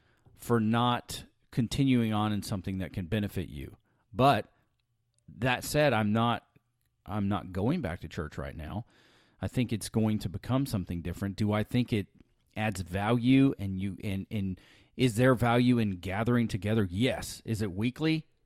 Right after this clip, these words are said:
No, not for me right now. Is it monthly?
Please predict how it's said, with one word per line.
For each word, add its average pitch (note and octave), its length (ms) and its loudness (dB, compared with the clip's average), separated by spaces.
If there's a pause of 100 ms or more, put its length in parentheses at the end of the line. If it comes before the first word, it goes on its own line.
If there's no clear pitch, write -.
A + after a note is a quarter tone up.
(520)
No, C#3 580 6
not A#2+ 280 2
for B2 100 -2
me A2+ 160 4
right G#2+ 240 2
now. A2 360 0 (460)
Is G#2 220 0
it G#2+ 160 -2
monthly? C#3+ 640 2